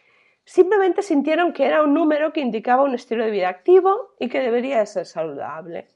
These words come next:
Y en esa <laughs> tesitura, mejor un número con gancho, man, el de diez mil, que cualquier otro para vender su mampometer. Otra vez tenemos el marketing por en medio.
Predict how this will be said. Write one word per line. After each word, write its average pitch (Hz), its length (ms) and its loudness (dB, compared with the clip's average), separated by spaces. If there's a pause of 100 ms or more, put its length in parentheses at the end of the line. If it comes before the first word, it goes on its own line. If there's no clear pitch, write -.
(120)
Y 214 80 2
en 220 80 2
esa - 220 0 (200)
<laughs> - 180 -6
tesitura, 285 680 2
mejor 254 360 0
un 254 120 -2
número 269 300 2
con 185 180 0
gancho, 277 560 -2 (320)
man, 226 500 2 (160)
el 175 160 -6
de 165 100 -12
diez 120 220 -8
mil, 294 460 0 (280)
que 254 180 -2
cualquier 240 400 4
otro 262 500 0
para 226 240 6
vender 214 340 0
su 220 380 -2
mampometer. 185 840 -2 (560)
Otra 190 320 6
vez 233 280 2
tenemos 185 440 0
el 180 100 0
marketing 151 600 -6
por 139 180 -8
en 101 160 -6
medio. 76 320 -14